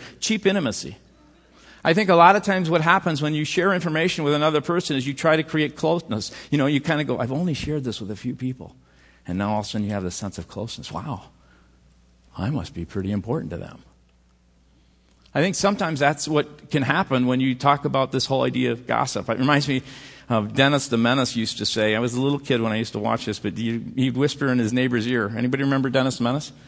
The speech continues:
This dates me. "Now listen good, I can only tell you this once 'cause my dad told me not to repeat it." <clears throat>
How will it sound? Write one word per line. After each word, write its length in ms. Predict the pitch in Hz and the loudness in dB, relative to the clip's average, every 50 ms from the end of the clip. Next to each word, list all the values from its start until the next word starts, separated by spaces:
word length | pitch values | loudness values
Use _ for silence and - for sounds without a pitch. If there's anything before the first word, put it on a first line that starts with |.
| - - - - - - - - - - - - | -20 -20 -20 -20 -20 -20 -20 -20 -20 -20 -14 -6
This 180 | - 123 117 - | -4 -4 -4 -2
dates 320 | - 120 117 117 113 - | 0 2 2 2 2 -2
me. 160 | 117 113 117 117 - - - - _ _ - - - - - - | -4 -4 -4 -6 -8 -14 -20 -20 _ _ -20 -20 -20 -10 -2 2
"Now 180 | 117 120 120 | 4 6 6
listen 380 | 123 131 147 156 - - 143 131 | 6 6 4 4 2 2 0 2
good, 180 | 120 147 135 120 | 2 4 6 6
I 80 | 113 | 4
can 180 | 110 - 123 113 | 4 4 0 0
only 220 | 117 123 135 139 | 2 2 2 0
tell 180 | 131 - 139 131 | 0 0 0 2
you 140 | 131 131 123 | 2 2 2
this 240 | 113 110 107 - | 2 0 -2 0
once 220 | - 127 123 120 - | 0 0 0 0 0
'cause 180 | - 107 98 | -2 -6 -4
my 140 | 107 107 104 | -2 -2 -2
dad 320 | 101 101 117 117 120 123 - | 0 2 2 2 2 2 0
told 200 | - 131 123 120 | -2 0 0 2
me 120 | 117 110 | 0 0
not 260 | 107 107 107 110 - | 0 0 -2 -2 -4
to 80 | - 117 | -4 -4
repeat 360 | 107 98 90 - 117 113 98 | -4 -4 -4 -2 -2 -2 -2
it." 200 | 90 - - - - - - _ _ - - - - - - - - - - - - - - - - - | -2 -4 -8 -18 -20 -20 -20 _ _ -20 -20 -20 -20 -20 -20 -20 -20 -20 -20 -20 -20 -20 -20 -20 -10 -6
<clears throat> 100 | - - | -4 -4